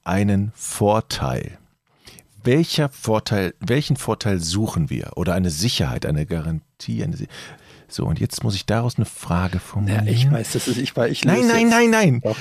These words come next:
Speaker 2: doch, ich
Speaker 1: Ich bin
Speaker 2: löse
Speaker 1: unter
Speaker 2: jetzt.
Speaker 1: Druck. Ähm, okay. Hat es etwas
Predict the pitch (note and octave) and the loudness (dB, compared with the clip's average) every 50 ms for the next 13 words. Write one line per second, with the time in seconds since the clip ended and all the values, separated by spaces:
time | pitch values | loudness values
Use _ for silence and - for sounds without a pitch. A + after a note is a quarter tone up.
0 | - - G2+ F#2+ - - B2+ - C3+ F#3+ G#3+ G#3 F3 F3+ F3 C#3 C3 D3+ B2 - | -2 -2 -2 -2 -2 -2 -2 2 2 4 4 6 6 4 4 4 4 4 2 2
1 | - - - _ _ _ _ _ _ _ _ _ _ _ _ _ _ _ _ _ | -2 -10 -16 _ _ _ _ _ _ _ _ _ _ _ _ _ _ _ _ _
2 | _ - - - _ - E3+ D3+ C3 C3 B2 A#2 A2+ A2 G#2+ A2 _ _ _ _ | _ -14 -14 -12 _ 2 4 6 6 6 4 4 2 2 0 -2 _ _ _ _
3 | _ _ _ _ _ _ _ _ _ _ _ _ _ _ _ _ _ _ _ _ | _ _ _ _ _ _ _ _ _ _ _ _ _ _ _ _ _ _ _ _
4 | _ _ _ _ _ _ _ _ _ _ _ _ _ _ _ _ _ _ _ _ | _ _ _ _ _ _ _ _ _ _ _ _ _ _ _ _ _ _ _ _
5 | _ _ _ _ _ _ _ _ _ _ _ - - - - - - E3 A#2 C#2+ | _ _ _ _ _ _ _ _ _ _ _ -4 -4 -2 -2 0 0 2 2 2
6 | B1 - - - _ _ _ _ _ _ _ _ _ _ _ _ - - - D#3 | 0 -4 -12 -20 _ _ _ _ _ _ _ _ _ _ _ _ -8 -4 -2 -2
7 | E3+ - G3 E3+ - - - - C3+ C3 - - C3 B2+ B2 - - - - - | 0 0 0 -2 -2 -2 -2 -2 -2 -2 0 0 0 0 0 -2 -4 -6 -8 -10